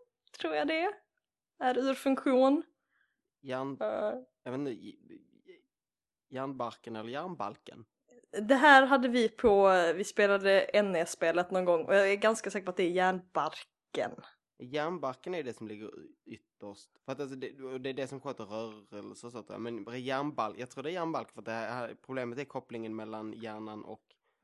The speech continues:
Speaker 2: eh, ryggraden och hjärn-, <clears throat> Jag
Speaker 1: Det är någonting i hjärnan som är trasigt i alla fall. Så kopplingen mellan ryggraden och hjärnan, den funkar inte riktigt.
Speaker 2: Nej,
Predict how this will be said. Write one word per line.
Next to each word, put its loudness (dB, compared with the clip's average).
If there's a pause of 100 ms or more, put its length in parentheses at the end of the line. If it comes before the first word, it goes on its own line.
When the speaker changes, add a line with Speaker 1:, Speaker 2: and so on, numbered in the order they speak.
(280)
Speaker 2:
eh, -14
ryggraden -10
och -10
hjärn-, -10 (2500)
<clears throat> 0
Jag -6
Speaker 1:
Det 6
är 8
någonting 12
i 12
hjärnan 12
som 2
är 6
trasigt 6
i 4
alla 4
fall. 4 (400)
Så 0
kopplingen 4
mellan 8
ryggraden 4
och 2
hjärnan, 0
den 0
funkar -6
inte -16
riktigt. -16
Speaker 2:
Nej, -6